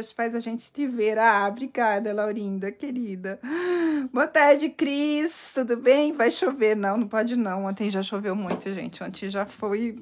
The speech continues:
a chuva foi forte ontem aqui também. Hoje não tá com cara, não. E também não tem muita previsão. Então, vamos ficar mais tranquilo.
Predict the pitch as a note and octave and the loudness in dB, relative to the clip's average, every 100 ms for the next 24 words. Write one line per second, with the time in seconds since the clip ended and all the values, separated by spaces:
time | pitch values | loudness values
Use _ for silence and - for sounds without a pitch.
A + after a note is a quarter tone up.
0 | - G3 - G#3+ G#3 A3 F#3+ - C4+ G#3+ | -8 -8 -6 -6 -6 -4 -6 -2 2 4
1 | G3 G#3+ F#3+ G3+ G3+ F#3 G#3+ G3+ E3 - | 2 -2 -2 -4 -6 -6 -4 -2 -4 -6
2 | - - - - - - _ _ - - | -18 -20 -20 -20 -20 -20 _ _ -20 -20
3 | - - - - B3 C4 C#4+ C#4+ C#4+ C#4+ | -20 -18 -4 4 4 6 0 2 2 2
4 | D#4 D4+ C#4 C4+ D#4+ G3 E3 G3 A3 A#3 | -2 4 4 4 2 -2 -4 -4 -2 0
5 | A3+ A#3+ A#3 A#3 A#3 A#3+ A3+ C#4 C4 F#3+ | -2 -4 -4 -4 -4 -2 -2 -2 -2 -4
6 | E3+ - F#3 G#3+ D4+ - - - _ _ | -6 -6 -4 -2 -4 -8 -18 -20 _ _
7 | _ A3 F#3+ G#3+ A3+ - - G#3+ G#3+ B3 | _ -14 -6 -4 -4 -6 -2 -2 -2 -6
8 | B3 C#4 C#4 F3+ - | -4 -4 -4 -8 -12